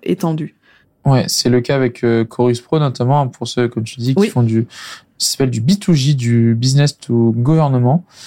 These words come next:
Speaker 2: Euh, du coup, effectivement, la facturation électronique était déjà, euh, obligatoire. Donc là, bah voilà, ça va être, euh, ça va être étendu à tout le monde, hein, dans le,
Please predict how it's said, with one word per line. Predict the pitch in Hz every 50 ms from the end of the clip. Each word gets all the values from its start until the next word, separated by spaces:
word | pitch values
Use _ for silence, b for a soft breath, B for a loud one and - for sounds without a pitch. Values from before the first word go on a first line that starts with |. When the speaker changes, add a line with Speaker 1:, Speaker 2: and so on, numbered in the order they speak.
| B B B B _ -
Speaker 2:
Euh, | - 127 123 120 120 120 120 117 113 113 113 113 113 117 117 117 113
du | 110 113 - -
coup, | - _ 165
effectivement, | 165 156 - 127 117 - - 143
la | 143 131
facturation | 123 120 - - 123 120 - - -
électronique | 131 120 120 - - 139 147 -
était | - - 113
déjà, | 113 120 120 120 127 139 143 143
euh, | 131 120 120 120
obligatoire. | 117 117 117 117 117 123 113 - - 151 156 151 127 b b b b b b b b b -
Donc | - - 117 113 104 -
là, | - 131
bah | 131 123 117 117
voilà, | 113 113 117 120 120
ça | - - 120
va | 117
être, | 117 113 - -
euh, | 117 117 117 117 117 117 117
ça | 117 - - 123
va | 120
être | 120 113
étendu | 123 120 - 123 123 127 139
à | 131
tout | 117 - 127
le | 120
monde, | 127 151 165 156
hein, | 135 131 131 127
dans | 120 117
le, | 117 117 117 113